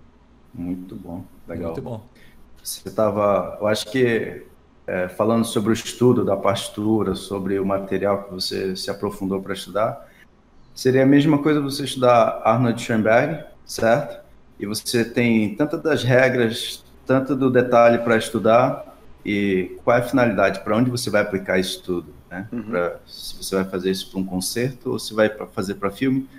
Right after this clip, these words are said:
Speaker 1: E acaba que muita, eu tenho os dois livros, eu tenho o de contraponto dele, eu tenho o de harmonia, que é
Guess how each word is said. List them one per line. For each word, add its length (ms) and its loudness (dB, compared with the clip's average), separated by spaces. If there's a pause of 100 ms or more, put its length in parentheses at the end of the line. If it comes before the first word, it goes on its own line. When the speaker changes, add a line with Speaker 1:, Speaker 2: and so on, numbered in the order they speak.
(300)
Speaker 1:
E 80 4
acaba 440 4
que 360 2
muita, 320 4
eu 180 4
tenho 260 4
os 120 2
dois 180 4
livros, 320 2
eu 60 -2
tenho 220 0
o 40 0
de 220 -2
contraponto 640 -2
dele, 340 0
eu 80 -2
tenho 560 -2
o 80 -6
de 140 -4
harmonia, 580 2
que 200 -4
é 340 -2